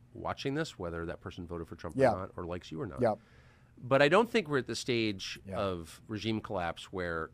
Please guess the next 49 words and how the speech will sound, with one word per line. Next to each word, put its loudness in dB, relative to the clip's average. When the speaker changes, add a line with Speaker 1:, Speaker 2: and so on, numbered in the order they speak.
Speaker 1:
constitutional -4
precedents -4
maybe -6
are -4
the -6
operative -6
question. 2
I -4
think 4
it's 0
about 8
force, -2
and -6
they're -2
trying 0
to 0
put -6
you -4
in -4
prison -4
because -10
they -2
don't -2
like -4
you, -8
and -6
they -2
wanna 8
Speaker 2:
Yes. 4
Speaker 1:
send -2
a -2
message -4
to -2
others 4
that -6
if -6
Trump -4
gets -10
elected, -6
don't -8
serve -6
that -6
administration, -2
you'll -2
wind -2
up -6
like -10
Peter -8
Navarro -4